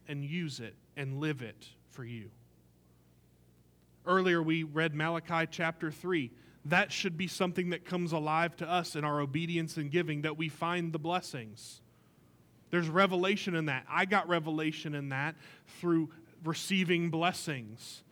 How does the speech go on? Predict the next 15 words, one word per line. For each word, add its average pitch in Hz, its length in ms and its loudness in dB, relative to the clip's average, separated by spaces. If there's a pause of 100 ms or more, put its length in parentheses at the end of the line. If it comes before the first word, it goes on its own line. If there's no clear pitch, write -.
(300)
through 175 340 2 (280)
giving 165 480 4
and 156 140 2
obeying 160 520 2
in 143 140 -2
that, 139 260 -2
and 156 180 0
then 160 200 0
God 160 280 4 (140)
pouring 180 340 -2
out 156 160 0
blessings 160 560 -2
in 156 140 0
my 156 160 0
life. 151 560 -6